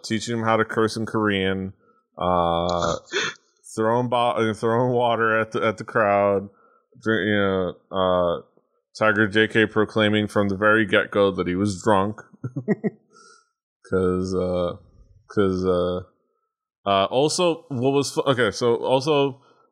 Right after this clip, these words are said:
uh, one funny moment at the beginning of the set that made me realize, uh, made me remember, and, uh, it made me realize something that I already should have figured is that, uh,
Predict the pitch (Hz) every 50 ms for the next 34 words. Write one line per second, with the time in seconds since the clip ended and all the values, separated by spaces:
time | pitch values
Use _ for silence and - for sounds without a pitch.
0 | _ - 110 113 110 107 98 98 107 120 123 135 131 131 139 139 131 131 123 117
1 | 113 113 117 120 127 127 127 - - 113 110 - 110 107 95 101 101 107 107 110
2 | 110 110 107 107 98 - - 104 101 104 107 - - 120 _ _ _ _ _ _
3 | _ _ _ _ _ - 104 101 104 107 104 104 113 117 113 101 101 104 107 107
4 | 107 107 110 110 104 - 85 - - 98 98 95 95 92 87 78 - - - 131
5 | 165 196 208 208 185 135 120 123 117 120 117 107 95 92 80 80 78 80 95 104
6 | 110 123 123 120 117 110 - 98 131 127 123 - 110 143 120 101 139 156 165 175
7 | 175 170 151 131 120 127 131 143 147 143 147 143 143 147 147 151 147 135 - -
8 | _ _ _ _ _ - - 131 131 127 139 131 127 117 117 104 104 101 101 101
9 | 95 95 - _ _ _ - _ _ _ _ - 104 127 123 123 123 123 113 -
10 | - 120 110 110 110 101 - - 117 104 95 104 117 120 120 120 120 120 - -
11 | - - _ _ _ - 107 98 95 95 101 107 104 101 98 98 90 - - -
12 | _ _ _ _ _ _ _ _ _ _ _ _ _ _ _ _ _ _ _ _
13 | _ _ _ _ _ _ _ _ _ _ - 104 110 110 107 104 104 101 101 98
14 | 95 92 90